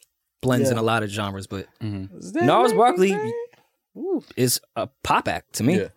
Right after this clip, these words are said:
Speaker 1: They make pop music.
Speaker 2: Yeah, CeeLo's very good at, like,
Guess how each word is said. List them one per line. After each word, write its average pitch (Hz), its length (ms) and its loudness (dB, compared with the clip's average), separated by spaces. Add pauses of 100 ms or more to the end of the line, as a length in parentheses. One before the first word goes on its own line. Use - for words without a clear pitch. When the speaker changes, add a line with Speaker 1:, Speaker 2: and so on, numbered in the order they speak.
(300)
Speaker 1:
They 117 80 2
make 151 220 2
pop 151 200 0
music. 160 360 -2 (500)
Speaker 2:
Yeah, 143 160 -2
CeeLo's 240 480 0
very 175 340 4
good 156 320 4
at, 135 200 4
like, 127 400 -2